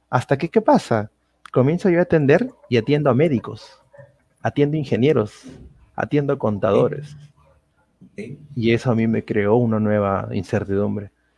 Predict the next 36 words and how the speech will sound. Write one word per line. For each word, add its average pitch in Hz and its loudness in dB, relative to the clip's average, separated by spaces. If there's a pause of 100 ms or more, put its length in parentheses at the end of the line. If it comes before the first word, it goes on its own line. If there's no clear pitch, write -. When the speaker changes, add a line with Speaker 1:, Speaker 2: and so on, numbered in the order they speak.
(140)
Speaker 1:
Un 135 -2
Speaker 2:
Ah, 123 0
Speaker 1:
vacío, 135 2
Speaker 2:
ya. 101 -2 (200)
Speaker 1:
un 110 -4
vacío, 110 0
un 104 -4
vacío 107 -4
por 104 -2
Speaker 2:
Ah, 113 4
Speaker 1:
dentro. 107 -2
Speaker 2:
ya 131 -2
te 147 -2
estás 151 -2
rotan-, 147 -2
rozando 151 -2
con 135 -4
otro 143 -4
tipo 147 -6
de 117 -6
gente 143 -8
y 117 -8
dices, 120 -12
"¿Por 113 -12
qué 135 -6
yo 135 -4
no, 156 0
no?". - -12
Speaker 1:
Mm, 156 -6 (240)
claro, 165 6
entonces 160 2
era 160 0
como 185 -2
que, 147 -6
"Wow, 185 -4
mira, 175 -2